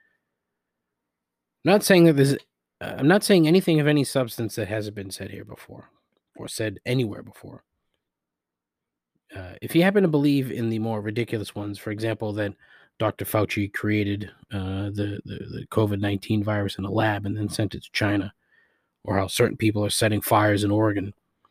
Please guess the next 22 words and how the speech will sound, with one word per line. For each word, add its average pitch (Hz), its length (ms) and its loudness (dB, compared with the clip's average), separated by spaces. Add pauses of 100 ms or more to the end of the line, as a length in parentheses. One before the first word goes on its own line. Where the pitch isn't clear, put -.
(500)
or 117 100 0
even 113 200 8
that 107 160 2
Donald 110 300 4
Trump 117 280 0
is 101 100 -2
somehow 107 360 0
going 107 220 0
to 104 100 -4
save 110 320 2
the 107 80 -2
country 101 420 -4
from 101 240 -10
a 95 60 -10
pedophilia 113 680 -2
ring, 104 380 -2 (1000)
uh, 92 200 -8 (120)
please 147 280 6
just - 280 0
tell 123 140 6
me 113 120 6
how. - 380 -6